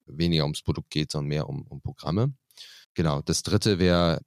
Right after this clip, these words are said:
generelles Engagement in Initiativen. Wir haben auch eine Initiative bei HubSpot, heißt EcoSpot, und es gibt auch f-, viele andere in die Richtung. Und genau, da kann man sich, glaub ich, auch,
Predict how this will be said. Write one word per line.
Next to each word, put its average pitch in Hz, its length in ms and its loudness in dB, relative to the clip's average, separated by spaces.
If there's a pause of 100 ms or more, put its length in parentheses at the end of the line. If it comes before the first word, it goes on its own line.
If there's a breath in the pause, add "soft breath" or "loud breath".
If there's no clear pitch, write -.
(220)
generelles 120 580 2
Engagement 101 800 0
in 82 420 0
Initiativen. 113 840 0
Wir 90 80 2
haben 90 100 2
auch 90 140 -4
eine 92 100 -6
Initiative 82 460 -2
bei 71 120 0
HubSpot, - 300 0
heißt - 320 -4
EcoSpot, 107 600 0
und 80 80 -6
es - 100 -4
gibt - 120 -8
auch - 100 -10
f-, - 240 -20
viele 87 420 0
andere 113 360 4
in 107 80 0
die 104 100 4
Richtung. 113 400 -2 (180 loud breath)
Und 82 600 0
genau, 80 200 0
da 80 100 0
kann 95 120 0
man 87 140 2
sich, 71 100 -6
glaub 87 140 2
ich, - 140 -10
auch, 85 220 -2